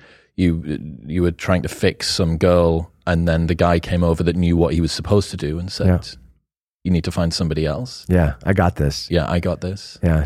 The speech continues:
Speaker 2: Tom Way. Tom Way, I love you. Uh,
Speaker 1: Is he still about?
Speaker 2: he's still about.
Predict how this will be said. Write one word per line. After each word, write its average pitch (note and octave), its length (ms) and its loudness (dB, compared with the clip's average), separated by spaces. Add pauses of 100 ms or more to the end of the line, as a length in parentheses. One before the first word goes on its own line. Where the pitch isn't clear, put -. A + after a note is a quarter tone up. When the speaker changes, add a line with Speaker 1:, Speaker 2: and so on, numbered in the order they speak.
Speaker 2:
Tom G2+ 240 4
Way. F2 340 2 (500)
Tom A2 200 2
Way, A2 160 4
I G2 40 4
love G2 220 4
you. F2+ 220 2 (300)
Uh, F2 400 2 (360)
Speaker 1:
Is - 60 -20
he G#2+ 60 0
still A#2 140 0
about? B2+ 260 0 (100)
Speaker 2:
he's F2+ 140 0
still F2+ 140 0
about. E2+ 320 0